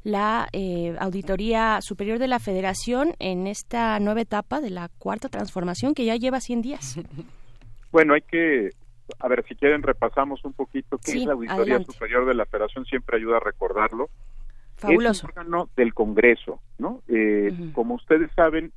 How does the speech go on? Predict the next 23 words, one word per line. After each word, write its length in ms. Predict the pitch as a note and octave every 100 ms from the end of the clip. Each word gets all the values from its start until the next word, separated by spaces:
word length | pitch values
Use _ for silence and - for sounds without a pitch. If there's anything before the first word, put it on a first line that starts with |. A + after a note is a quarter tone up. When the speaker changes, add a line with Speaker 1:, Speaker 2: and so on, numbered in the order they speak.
| -
Speaker 2:
eh, 80 | B2
la 160 | A2+ A2+
Cámara 380 | C3 C#3 D#3 D3+
de 140 | B2
Diputados 600 | A2 - - C3 C#3 C3+ A2
es 120 | B2+ - - - - -
el, 260 | A#2+ A2+ A#2 A2
el 180 | A2 C3+
único, 460 | E3+ E3+ - C#3+
la 80 | B2+
única 300 | C3 E3+ C#3+
de 80 | B2
las 200 | A2+ A2
dos 180 | C#3 C#3+ -
cámaras 500 | E3 D3+ A#2 G#2+ B2 - - - - - -
que 100 | A2+
puede 580 | - B2+ C3 C3 D3 D3+ A#2+
definir 480 | A#2 A2 - A#2 B2
el 100 | C3+
presupuesto 840 | - G#2 - A2 G#2 G2+ - A#2+ - - -
del 460 | F#2+ F2 E2+ E2+ -
país. 240 | C3+ F#3+ - -
Eh, 220 | F2 F2